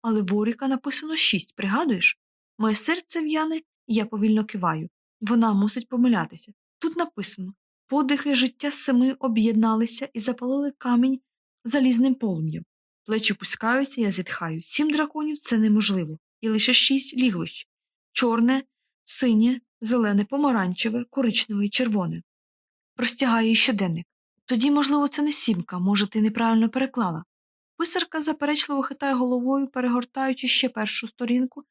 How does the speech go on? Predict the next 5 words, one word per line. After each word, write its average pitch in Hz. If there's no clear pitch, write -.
щоденника, 277
потім 254
вертається 233
назад. 220
«Ось», 233